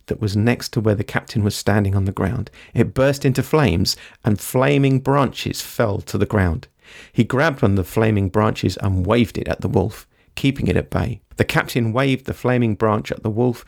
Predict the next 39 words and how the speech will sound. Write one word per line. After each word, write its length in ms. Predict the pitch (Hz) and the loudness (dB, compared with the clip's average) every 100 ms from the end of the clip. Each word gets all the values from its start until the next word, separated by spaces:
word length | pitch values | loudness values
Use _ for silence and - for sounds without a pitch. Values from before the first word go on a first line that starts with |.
| - _ | -20 _
who 100 | 113 | -2
circled 420 | - 147 139 123 | 0 -2 0 0
around 320 | 110 107 104 | 2 2 2
him, 160 | 101 98 | 0 -2
growling 520 | 98 107 110 110 98 | 0 2 2 4 2
and 120 | 92 | 0
snapping 380 | - 107 101 92 | 0 -2 0 -2
at 160 | 92 - | -4 -6
him. 200 | - - - - - | -8 -8 -16 -20 -6
The 80 | - | -2
rest 280 | 104 151 - | 0 0 -2
of 80 | 147 | -4
the 80 | 139 | -4
pirates 480 | - 165 127 - - | 0 2 2 0 0
encouraged 580 | 113 104 127 135 131 - | 0 0 0 2 2 2
him 200 | 120 117 | 0 0
to 140 | - | -2
thrust 480 | - - 143 139 - | -8 -4 -2 -2 -2
the 80 | 110 | -2
burning 360 | 113 117 110 | 2 2 2
stump 360 | 104 - 110 - | -2 -2 -4 -4
at 140 | - - | -8 -4
the 80 | 107 | 0
wolf. 340 | 107 110 - | 0 -2 -6
The 100 | - | -6
captain 480 | - 147 - 123 101 | -2 -2 0 0 0
desperately 460 | - 151 - - 120 | 0 0 0 0 -2
called 340 | - 117 98 - - - | 0 0 0 -4 -18 -4
up 200 | 143 - - - - | -2 -2 -6 -18 -4
to 100 | 120 | 0
his 180 | 107 98 | 0 0
fellow 260 | - 123 | 0 0
pirates, 460 | 107 139 170 80 - | 0 0 0 0 -2
saying 280 | - 117 117 | -2 2 2
that 140 | - | 2
they 140 | 113 113 | 0 2
must 220 | 104 - | 0 0
come 180 | 110 104 | 0 2
down 320 | 104 95 | 2 0